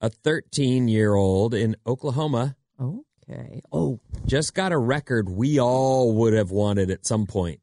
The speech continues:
Speaker 1: Maybe not all of us. You've played Tetris.
Speaker 2: Oh.
Speaker 1: Haven't you?
Speaker 2: Oh, yeah. My
Speaker 1: Hasn't
Speaker 2: mom
Speaker 1: everybody?
Speaker 2: still has the origin-, she had to go buy parts to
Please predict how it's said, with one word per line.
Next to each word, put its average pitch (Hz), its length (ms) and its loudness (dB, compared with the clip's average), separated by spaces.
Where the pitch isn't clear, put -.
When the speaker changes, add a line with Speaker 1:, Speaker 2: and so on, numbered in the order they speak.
Speaker 1:
Maybe 160 360 0
not 95 340 -2
all 107 340 2
of 107 80 0
us. 107 460 -2
You've - 220 -8
played 98 280 -4
Tetris. - 600 -6
Speaker 2:
Oh. 226 280 -14
Speaker 1:
Haven't 151 240 -4
you? 90 180 -6
Speaker 2:
Oh, 147 140 -4
yeah. 175 240 -8
My - 100 -2
Speaker 1:
Hasn't 214 240 6
Speaker 2:
mom - 100 -2
Speaker 1:
everybody? 156 440 2
Speaker 2:
still - 100 4
has 226 320 0
the 175 200 0
origin-, 170 460 -2
she 214 260 -4
had 202 200 -4
to 180 80 0
go 180 240 0
buy 175 360 -2
parts - 480 -8
to 160 100 -20